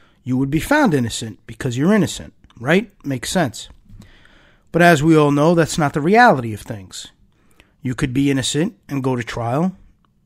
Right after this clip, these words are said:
and you could be found guilty because of the fact that you didn't get a fair trial.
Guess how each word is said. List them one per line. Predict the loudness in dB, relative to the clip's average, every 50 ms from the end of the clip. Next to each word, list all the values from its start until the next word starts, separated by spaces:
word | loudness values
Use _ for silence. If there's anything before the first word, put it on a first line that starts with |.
| _ _ _ -12
and | -10 -8
you | -8
could | -8 -8 -6
be | -8 -6
found | -4 -2 -2 0 2 4
guilty | 2 2 2 0 -6 -12 -14 _ _ _ _ _ _ _ _ -20 -20 _ _ _ _ _ _ _ _ _ _ _ _ _ _ _ _
because | -10 -8 -8 -6 -6 -4 -4 -4 -4
of | -6 -8
the | -8 -10
fact | -8 -6 -2 -2 0 0 -2 -4 -6 -10 -8
that | -6 -4 -2 -2 -4 -6 -8 _ _ _ _ _ _ _ _ _ _ -20 _ _ _ _ _ _ _ _ _ _ _ _ -14 -8
you | -4 -2 -2
didn't | 0 0 0 0
get | 0 0 0
a | -2
fair | -2 -2 -2 -2
trial. | -2 -2 -2 -2 0 0 0 0 0 -2